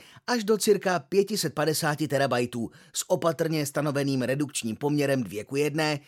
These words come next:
který může být v některých případech i větší v závislosti na typu ukládaných dat.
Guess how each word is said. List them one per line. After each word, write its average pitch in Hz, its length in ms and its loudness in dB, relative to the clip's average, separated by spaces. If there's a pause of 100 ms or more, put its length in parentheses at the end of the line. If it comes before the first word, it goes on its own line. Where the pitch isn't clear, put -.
(200)
který 240 260 0
může 208 280 2
být 170 200 -2
v 107 100 -6
některých 160 440 -2
případech 156 540 -2
i 170 80 0
větší 135 420 -2
v 82 60 -8
závislosti 131 680 -2
na 120 140 -4
typu 143 260 -4
ukládaných 139 720 -2
dat. 104 200 -4